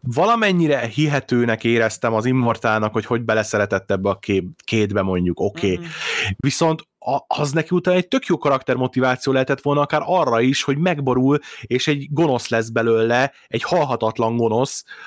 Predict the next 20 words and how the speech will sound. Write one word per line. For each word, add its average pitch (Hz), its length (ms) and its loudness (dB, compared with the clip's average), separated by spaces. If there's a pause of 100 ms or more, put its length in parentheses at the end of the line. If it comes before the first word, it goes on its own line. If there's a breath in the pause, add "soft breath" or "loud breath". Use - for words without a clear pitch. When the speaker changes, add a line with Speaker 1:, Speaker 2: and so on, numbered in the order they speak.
(340 loud breath)
Speaker 1:
aki 143 580 0
egyébként 131 460 0
meg 113 120 0
kurva 143 360 0
erős, 156 380 2
és 131 420 -2
gyakorlatilag 139 520 0
senki 139 240 -2
nem 127 100 0
tud 123 140 -2
vele 123 140 2
elbánni, 131 400 2
kb. 127 300 0
csak - 160 -4
Mark. 104 380 -4 (920 loud breath)
Hogyha 147 260 0
őt, 180 400 0 (140)
ö, 127 300 2 (500)
e-, - 220 -4
ez, 160 320 0